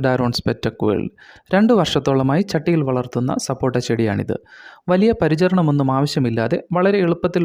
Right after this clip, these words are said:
വളർത്തിയെടുക്കുവാൻ പറ്റുന്ന ഒരു പഴച്ചെടിയാണിത്. രണ്ട് മൂന്ന് പ്രാവശ്യം പഴുത്ത സപ്പോട്ട ഈ ചെടിയിൽ നിന്നും വിളവെടുത്തതാണ്. പഴത്തിന് നല്ല മധുരവും നിറവും ഉള്ളതാണ്. ശിഖരങ്ങൾ മുറിച്ചു നിർത്തിയാൽ ചട്ടികളിലും ഡ്രമ്മുകളിലും വെച്ച് വീടിൻ്റെ ടെറസിലുമൊക്കെ വെച്ച് വളർത്താവുന്ന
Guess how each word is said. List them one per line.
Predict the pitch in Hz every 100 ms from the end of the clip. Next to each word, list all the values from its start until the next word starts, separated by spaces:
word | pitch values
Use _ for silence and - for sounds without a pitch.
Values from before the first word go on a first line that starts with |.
| 139
വളർത്തിയെടുക്കുവാൻ | 143 156 165 131 123 123 123
പറ്റുന്ന | 117 - 139 156
ഒരു | 131 113
പഴച്ചെടിയാണിത്. | 110 - 117 104 98 101 - - - - - -
രണ്ട് | 196 220
മൂന്ന് | 233 226
പ്രാവശ്യം | 170 147 143 170
പഴുത്ത | 147 156 - -
സപ്പോട്ട | 127 123 120 120 160
ഈ | 151
ചെടിയിൽ | 143 135 139
നിന്നും | 135 127 240
വിളവെടുത്തതാണ്. | 139 147 139 - - - - - _ - - _ 190
പഴത്തിന് | 196 214 226 196
നല്ല | 165 165 147
മധുരവും | 135 156 160 147
നിറവും | 131 143 156
ഉള്ളതാണ്. | 113 110 107 - - _ -
ശിഖരങ്ങൾ | 165 190 202 196 156
മുറിച്ചു | 165 - 156
നിർത്തിയാൽ | 139 131 151 190
ചട്ടികളിലും | - - 147 143 143 143
ഡ്രമ്മുകളിലും | 131 139 139 143 139 123
വെച്ച് | 117 202 - - - _ -
വീടിൻ്റെ | 202 202 208 180
ടെറസിലുമൊക്കെ | 170 185 190 151 - 185 147
വെച്ച് | 127 175 135
വളർത്താവുന്ന | 127 - 135 139